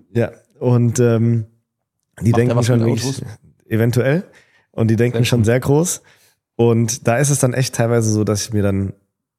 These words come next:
Speaker 1: denk so, okay, mir tut es gut, dieser externe Input. Und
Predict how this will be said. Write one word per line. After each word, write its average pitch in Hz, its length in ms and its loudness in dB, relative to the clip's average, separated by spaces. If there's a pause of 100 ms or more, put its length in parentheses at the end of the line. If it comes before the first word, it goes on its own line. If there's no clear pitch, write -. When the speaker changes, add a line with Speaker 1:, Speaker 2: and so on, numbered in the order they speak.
(100)
Speaker 1:
denk 98 160 -4
so, 90 140 -6
okay, 110 360 -2 (1600)
mir 113 160 0
tut 156 180 0
es 131 140 0
gut, 151 200 0
dieser 117 220 0
externe 117 340 -4
Input. 139 300 0
Und 107 180 0